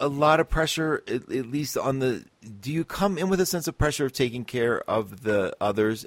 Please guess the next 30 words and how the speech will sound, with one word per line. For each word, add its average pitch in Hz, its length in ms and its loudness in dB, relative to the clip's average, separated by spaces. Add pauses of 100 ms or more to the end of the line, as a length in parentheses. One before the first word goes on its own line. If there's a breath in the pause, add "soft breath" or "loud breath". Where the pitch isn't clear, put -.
And 104 160 0
I 104 80 0
know, 107 200 0
Rhonda, 101 200 0
it 92 140 0
might 110 180 -2
be 117 100 -6
for - 160 -8
you 107 160 -6
two 110 160 -10
being 101 220 -4
the 95 100 -4
only, 107 480 -6
uh, 95 220 -4
girl 131 340 -4
in 131 60 -4
the 107 80 -8
family, 95 260 -4
but 92 220 -4 (240 soft breath)
was 156 160 0
there 196 100 4
a 185 60 2
certain 143 340 -2
amount 131 300 2
of 117 120 0
responsibility 110 720 0
that 101 160 0
you 101 120 -6
take 104 260 -4
on 107 360 0